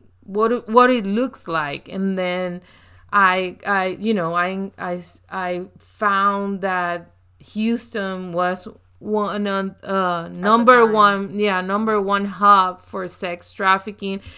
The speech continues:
Speaker 1: And I start searching and, and, and learning about all these, uh, nonprofit organizations that are working here in Houston, uh, you know, against, uh, uh, human trafficking and sex trafficking and everything, and start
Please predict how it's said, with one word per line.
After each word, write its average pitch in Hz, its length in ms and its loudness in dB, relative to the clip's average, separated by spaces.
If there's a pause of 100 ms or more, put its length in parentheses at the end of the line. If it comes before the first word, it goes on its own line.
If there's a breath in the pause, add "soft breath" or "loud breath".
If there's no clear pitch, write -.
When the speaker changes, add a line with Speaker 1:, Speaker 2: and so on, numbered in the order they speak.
(160 loud breath)
Speaker 1:
And 196 140 -2
I 196 60 0
start 208 400 0 (320 loud breath)
searching 247 720 0
and, 190 260 -4
and, 208 240 -4
and 202 300 0
learning 254 380 2
about 196 360 -2
all 233 240 0
these, 220 300 -6
uh, 202 720 -6
nonprofit 226 720 0
organizations 208 1000 -6
that 190 160 -6
are 196 280 -2 (480 loud breath)
working 220 640 -2
here 220 180 -2
in 196 160 -4
Houston, 214 840 -4 (420 soft breath)
uh, 202 220 -4
you 226 100 -2
know, 226 200 2
against, 190 800 -4
uh, - 20 -6
uh, 170 1000 -4
human 285 360 -2
trafficking 180 760 -8
and 170 180 -12
sex 320 360 -8
trafficking 196 480 -8
and 175 180 -12
everything, 277 400 -6
and 175 140 -10
start 190 340 -4